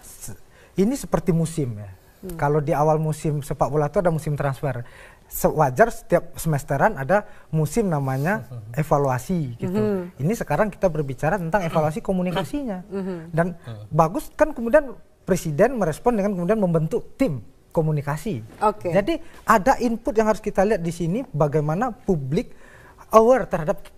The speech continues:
Speaker 1: eh, apa, pemberitaannya. Nah,
Speaker 2: Hmm.
Speaker 1: kalau bicara kerja, tentu kita harus melihat presiden dan wakil presiden mempunyai platform nawacita,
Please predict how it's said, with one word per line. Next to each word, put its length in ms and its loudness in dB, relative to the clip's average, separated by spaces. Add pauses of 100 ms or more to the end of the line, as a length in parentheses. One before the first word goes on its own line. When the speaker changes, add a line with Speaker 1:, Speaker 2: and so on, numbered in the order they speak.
(220)
Speaker 1:
eh, 480 2
apa, 260 -2
pemberitaannya. 920 0
Nah, 160 -2
Speaker 2:
Hmm. 80 2
Speaker 1:
kalau 160 6
bicara 400 2
kerja, 480 -4
tentu 320 -2
kita 320 2
harus 120 -6
melihat 280 0 (320)
presiden 640 2
dan 160 0
wakil 240 0
presiden 400 -2
mempunyai 400 -2
platform 560 -2
nawacita, 800 -4